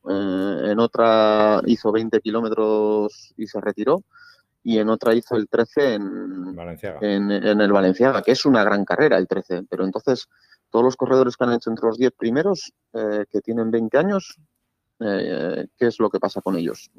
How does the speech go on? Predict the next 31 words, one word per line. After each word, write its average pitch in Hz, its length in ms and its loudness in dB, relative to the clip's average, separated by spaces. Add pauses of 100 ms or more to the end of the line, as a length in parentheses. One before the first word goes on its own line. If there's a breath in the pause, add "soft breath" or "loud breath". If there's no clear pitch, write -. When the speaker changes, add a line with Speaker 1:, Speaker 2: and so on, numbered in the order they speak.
Speaker 1:
A 98 160 -2
eso, 117 240 0
a 110 80 0
eso 123 160 0
me 117 80 4
Speaker 2:
Sí, - 60 0
sí, 135 80 2
Speaker 1:
refiero, 127 220 2
¿no? - 80 -2
Speaker 2:
estoy, 117 200 0
yo, 127 200 -4
yo 123 80 -2
estoy 131 160 -4
de 123 60 2
acuerdo 101 240 0
contigo, 92 400 -4
¿eh? 107 100 -4
Yo, 107 360 -2
hay 110 120 0
cosas 107 280 -10
que - 80 -8
a - 20 -6
mí 107 140 -6
me 110 80 -6
ha 104 60 -4
sorprendido 113 920 -2
y 90 560 -4
yo 104 120 -4
lo 107 120 0
único 113 300 -2
que 107 240 -6